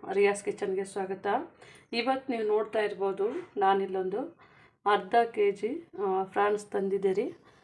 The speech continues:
ಆ, ಇದೆಲ್ಲ ಬಿಡಿಸ್ಬಿಟ್ಟು ನಮಗೆ ಈ ಥರ, ಆ, ಇಷ್ಟೇ ಆಗಿರೋದು.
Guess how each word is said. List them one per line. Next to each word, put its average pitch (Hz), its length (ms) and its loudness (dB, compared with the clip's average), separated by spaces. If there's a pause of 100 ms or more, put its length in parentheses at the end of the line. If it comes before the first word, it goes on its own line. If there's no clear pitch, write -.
(160)
ಆ, 202 180 8
ಇದೆಲ್ಲ 208 440 6
ಬಿಡಿಸ್ಬಿಟ್ಟು 208 600 0
ನಮಗೆ 226 340 2
ಈ 311 220 -2
ಥರ, 196 200 -8 (720)
ಆ, 196 220 6
ಇಷ್ಟೇ 202 380 2
ಆಗಿರೋದು. 185 800 4